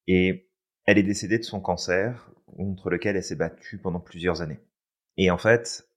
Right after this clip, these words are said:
elle a décidé de croire que, bah, si elle était positive,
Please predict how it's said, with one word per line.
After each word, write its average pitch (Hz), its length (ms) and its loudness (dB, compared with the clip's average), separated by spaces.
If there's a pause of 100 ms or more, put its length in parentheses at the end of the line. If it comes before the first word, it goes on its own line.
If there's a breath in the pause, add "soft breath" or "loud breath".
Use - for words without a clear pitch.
(100)
elle 87 200 2
a 117 80 4
décidé 107 460 -4
de 101 100 -6
croire 85 560 -2
que, 92 260 -4 (680 loud breath)
bah, 92 120 4
si - 260 -2
elle 104 120 6
était 95 640 -6 (160)
positive, 98 560 -4